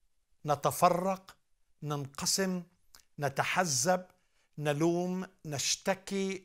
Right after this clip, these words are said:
ونهاجم الآخرين، كتير مرات باسم الدين، باسم الكتاب، أو باسم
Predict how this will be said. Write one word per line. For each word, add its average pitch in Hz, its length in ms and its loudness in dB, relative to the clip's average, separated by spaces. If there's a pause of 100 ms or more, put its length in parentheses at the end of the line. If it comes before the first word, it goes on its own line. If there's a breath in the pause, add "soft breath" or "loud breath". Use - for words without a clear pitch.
(140)
ونهاجم 156 960 0 (500 soft breath)
الآخرين، 180 880 2 (240)
كتير 185 280 2
مرات 170 420 4
باسم 151 300 2
الدين، 202 520 -4 (380 soft breath)
باسم 143 280 0
الكتاب، 156 720 0 (220)
أو 139 100 0
باسم 143 800 -2